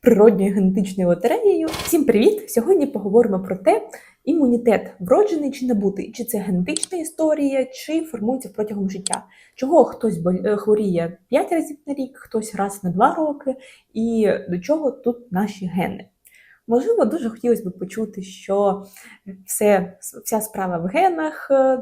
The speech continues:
це так, не знаю, не пощастило, не підфартунило з, а, природньою генетичною лотереєю, але є багато-багато моментів. Тому будемо в цьому ролику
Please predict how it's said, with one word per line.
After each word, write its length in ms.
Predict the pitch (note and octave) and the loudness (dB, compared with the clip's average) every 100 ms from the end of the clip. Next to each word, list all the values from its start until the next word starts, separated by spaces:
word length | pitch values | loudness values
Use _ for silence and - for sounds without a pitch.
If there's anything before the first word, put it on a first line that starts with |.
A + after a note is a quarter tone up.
| C4 | -4
це 160 | G3+ | -10
так, 320 | G3+ - G3 F#3+ - F#3+ F#3+ | -6 -4 -4 -6 -4 0 2
не 100 | F#3 | 2
знаю, 380 | F#3+ F#3 F#3+ F#3 | 2 0 0 0
не 200 | F#3 F#3+ | 0 0
пощастило, 680 | F#3+ F#3 - - - A3 F#3 | -2 -8 -10 -10 -4 -2 0
не 140 | G3 | -2
підфартунило 920 | G#3 F#3 - - - G#3 F#3+ F3+ F3+ | -4 -8 -14 -12 -2 0 0 -2 -4
з, 460 | E3 E3 F#3+ F#3+ E3 - _ _ _ _ _ _ _ - | -8 -2 0 0 -2 -10 _ _ _ _ _ _ _ -8
а, 300 | F#3 F#3+ G#3 G3+ - - - - | -6 -6 -8 -14 -20 -20 -20 2
природньою 520 | A#3+ G3+ A3 F#3+ G3 | 4 8 6 6 0
генетичною 540 | G3 F#3 G3 F3+ F#3+ F3 | 2 2 0 -2 0 0
лотереєю, 680 | F3 - A#4 G4+ E4 D#4+ - | 2 0 2 2 2 -2 -4
але 240 | A3+ E4 A4 A4 G#4+ - - - - | -6 -4 -2 -4 -8 -18 -20 -16 -8
є 420 | F#3 C4 F4 C#4 | -2 0 0 -2
багато-багато 920 | G3 G#3 C4+ G#3 F#3+ F#3 A#3 A#3 G#3 | -6 -4 -2 -2 -4 -2 -2 0 -2
моментів. 520 | G3+ G#3+ G3 G3 - - - | 0 2 0 -2 -16 -8 -2
Тому 240 | G4 D#4 | -2 0
будемо 520 | G3 B3 A#3+ G#3+ G3 - | -2 0 0 -2 -4 -8
в 120 | _ - | _ -4
цьому 200 | G3 E3+ | -2 2
ролику 640 | D#4+ F#4+ F4+ D#4+ D#4+ | 2 2 0 0 0